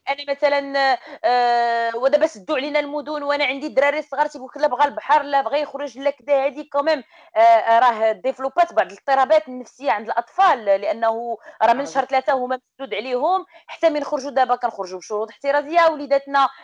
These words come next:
Speaker 1: راه ما راعيناش شي شويه النفسيه ديالهم، لان وليداتنا ولا،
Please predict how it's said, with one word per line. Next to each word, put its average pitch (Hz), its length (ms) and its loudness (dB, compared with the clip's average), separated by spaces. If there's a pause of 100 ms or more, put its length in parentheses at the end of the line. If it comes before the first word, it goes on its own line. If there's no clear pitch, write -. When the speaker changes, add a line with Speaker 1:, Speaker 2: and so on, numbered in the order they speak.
(140)
Speaker 1:
راه 226 80 4
ما 240 120 4
راعيناش 254 360 0
شي 320 100 -10
شويه 302 160 -10
النفسيه 285 380 -6
ديالهم، 247 340 -2
لان 233 160 -4
وليداتنا 247 420 -6
ولا، 262 320 4